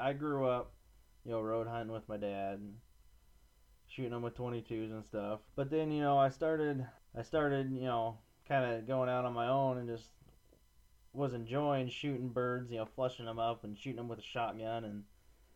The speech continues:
then I got Ruger, and, you know, then it's like, "Well, this is, like, awesome. Why haven't we always been doing this?"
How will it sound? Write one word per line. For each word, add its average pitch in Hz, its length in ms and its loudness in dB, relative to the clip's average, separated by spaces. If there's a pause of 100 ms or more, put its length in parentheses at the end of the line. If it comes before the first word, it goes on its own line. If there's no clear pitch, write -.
(160)
then 135 160 0
I 127 100 4
got 123 240 4
Ruger, 131 580 2
and, 117 260 -6 (160)
you 117 80 -6
know, 113 160 0
then 135 100 0
it's 127 140 -6
like, 110 260 -2 (240)
"Well, 113 140 -4
this 262 180 -4
is, 110 220 -8
like, 90 240 -10
awesome. 247 400 -6
Why 160 160 -6
haven't 170 260 -2
we 131 120 -2
always 139 320 -4
been 104 180 -10
doing 78 240 -12
this?" 65 240 -16